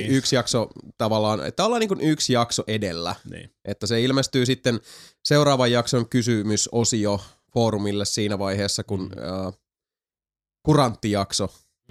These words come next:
Speaker 2: päivänvalon
Speaker 1: Ja sit
Speaker 2: näkee.
Speaker 1: tyyliin lukitsee, sit kun se podcast tulee ulos, niin lukitsee sen. Tai sit kun me nauhoitetaan se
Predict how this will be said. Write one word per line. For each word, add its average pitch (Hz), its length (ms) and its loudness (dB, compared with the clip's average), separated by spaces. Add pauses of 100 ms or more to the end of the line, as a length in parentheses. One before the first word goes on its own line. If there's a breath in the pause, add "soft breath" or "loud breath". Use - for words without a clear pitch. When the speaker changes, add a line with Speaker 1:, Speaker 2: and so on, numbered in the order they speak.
(160)
Speaker 2:
päivänvalon 95 580 -4
Speaker 1:
Ja 104 140 0
sit 104 100 -2
Speaker 2:
näkee. 104 140 -8
Speaker 1:
tyyliin 98 420 -6
lukitsee, 98 480 -10
sit 101 160 -12
kun - 100 -16
se 98 60 -14
podcast - 360 -10
tulee 98 220 -12
ulos, 95 240 -12
niin 95 160 -14
lukitsee 104 420 -12
sen. 101 220 -10 (120)
Tai 107 120 -6
sit - 80 -8
kun - 60 -10
me 101 60 -4
nauhoitetaan 101 560 -4
se 95 60 -12